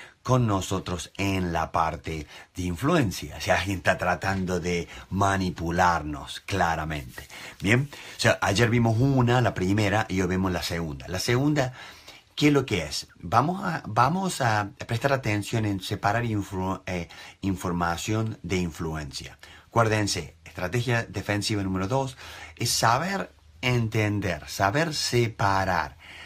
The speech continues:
la información de la influencia. En toda, ustedes vieron que en toda comunicación, en toda discusión, eh, hay, bueno, hay intercambio, ¿no?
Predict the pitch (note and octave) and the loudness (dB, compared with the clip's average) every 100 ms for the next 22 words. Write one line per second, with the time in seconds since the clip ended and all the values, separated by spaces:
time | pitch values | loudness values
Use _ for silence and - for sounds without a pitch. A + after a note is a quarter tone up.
0 | - - - - G2 A#2+ C3 B2+ G2 F#2 | -20 -20 -20 -6 0 2 2 0 2 2
1 | G2+ G#2 F#2 F2 D#2 D#2+ D2 - - - | 0 0 0 -4 -6 -10 -10 -12 -10 -2
2 | C#3+ D3 C4+ C4 - B2+ - D#4 F3+ B2+ | -2 0 0 -2 -2 -6 -6 -6 -4 0
3 | B2 D3 E3 A2 F#2 G2+ G#2 - F#2 F2+ | 2 2 0 -2 0 2 2 0 -2 -2
4 | E2+ D#2+ D#2+ - A2 G2 F2+ F#2+ F2+ - | -2 -4 -4 -2 -2 -2 -2 0 -2 -4
5 | F2 D#2+ - G2 G#2+ A2 - - - - | -8 -6 0 0 0 -4 -14 -16 -16 -18
6 | - G2+ G2 F#2 F2+ F2 - _ _ _ | -2 0 2 0 -2 -4 -10 _ _ _
7 | - G2 G#2+ A2 G#2 G2 F#2 F2 E2 G#2+ | 6 6 6 4 2 2 0 -4 -2 0
8 | F#2 C#2 A#2+ B2+ G2 F#2 F#2 F3 D3+ F2 | 2 2 2 0 0 -2 4 6 6 4
9 | E2 F2+ E3+ | -2 -2 -2